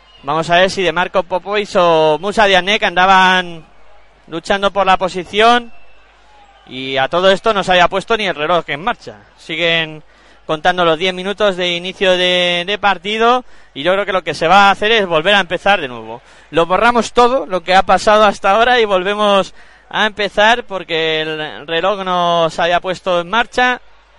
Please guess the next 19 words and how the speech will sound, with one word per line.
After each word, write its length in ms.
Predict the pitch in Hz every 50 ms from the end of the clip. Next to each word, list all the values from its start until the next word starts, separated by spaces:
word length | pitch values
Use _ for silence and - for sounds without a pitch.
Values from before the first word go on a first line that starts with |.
| - _ _ _ _ _ _
O 80 | - 123
vamos 260 | 139 156 165 156 147
a 60 | 165
ver 120 | 156 165 165
qué 100 | - 156
acaban 280 | 143 151 151 151 143
decidiendo 720 | 143 139 135 - 143 151 151 143 143 139 139 135 135 135
los 180 | 147 165 185 -
árbitros. 460 | 262 262 202 139 120 - - 98 - - -
Ahí 160 | 147 151 151
están 260 | 135 - - 151 151
hablando 320 | 151 156 170 165 165 165 156
con 120 | 180 196
la 80 | 220 233
mesa, 420 | 262 262 240 - 254 254 247 226 - - - _ _ _ _ _ - - _ _ _ _ _ -
eh, 580 | - 117 117 117 117 117 117 117 117 117 117 117 -
tocando 320 | 147 151 175 185 190 190 180
los 120 | 175 160
botoncitos 1040 | 160 165 - 160 151 - 214 233 240 - _ - 247 254 262 247 - - - -